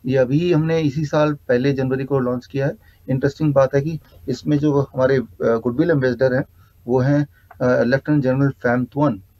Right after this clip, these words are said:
जो कि एशिया के पहले, अ, स्पेस, अ, यात्री हैं, और इन्होंने इसको endorse किया है।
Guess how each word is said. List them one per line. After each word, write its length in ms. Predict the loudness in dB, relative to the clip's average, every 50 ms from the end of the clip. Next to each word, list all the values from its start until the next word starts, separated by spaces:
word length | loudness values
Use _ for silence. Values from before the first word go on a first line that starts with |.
| _ _ _ _ _ -8
जो 160 | -6 -4 -4
कि 220 | -4 -2 -2 -2
एशिया 240 | -2 -2 0 -2 -2
के 160 | 0 0 -2
पहले, 440 | -2 0 _ 0 2 2 2 2 0
अ, 100 | 0 -2 _ _ _ _ _ _ _ -4 -2 0
स्पेस, 760 | 2 2 2 2 0 -2 -8 -8 -2 0 0 0 0 -2 -6 -2 0
अ, 40 |
यात्री 580 | 0 2 2 2 2 2 0 0 0 0 2 2
हैं, 200 | 2 2 0 -2 -6 _ _ _ _ -20 _ _ _
और 340 | -2 0 2 2 2 0 0
इन्होंने 460 | 0 2 2 2 2 2 0 0 -2 -4 -14 _ _ _ -14 -12
इसको 360 | -12 -12 -2 0 2 2 2
endorse 320 | 2 2 2 2 0 0
किया 160 | -2 -2 0
है। 100 | 0 -2